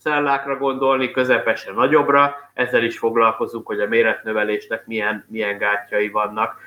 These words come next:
E, és ez mind saját tervezés házon belül,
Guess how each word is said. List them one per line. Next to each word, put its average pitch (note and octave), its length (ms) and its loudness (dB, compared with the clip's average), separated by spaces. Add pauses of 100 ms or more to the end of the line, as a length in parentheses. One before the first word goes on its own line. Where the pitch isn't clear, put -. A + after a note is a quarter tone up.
(360)
E, A#2+ 400 6
és A#2+ 300 0
ez D#3 140 2
mind F3+ 280 2
saját C3 640 0
tervezés B2 680 2
házon A#2 400 0
belül, A#2+ 520 2